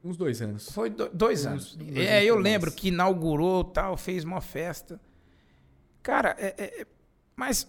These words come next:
Speaker 2: aí eu pergunto pra vocês. Vocês tão acontecendo. Mas por que em Santo André?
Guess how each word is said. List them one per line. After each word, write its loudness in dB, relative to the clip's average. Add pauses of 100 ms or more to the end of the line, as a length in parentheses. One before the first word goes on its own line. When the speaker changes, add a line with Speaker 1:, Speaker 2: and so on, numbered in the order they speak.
Speaker 2:
aí 2
eu 2
pergunto 0
pra 4
vocês. -4 (420)
Vocês 2 (840)
tão 6
acontecendo. 0 (520)
Mas -6
por -4
que -4
em -4
Santo -2
André? -4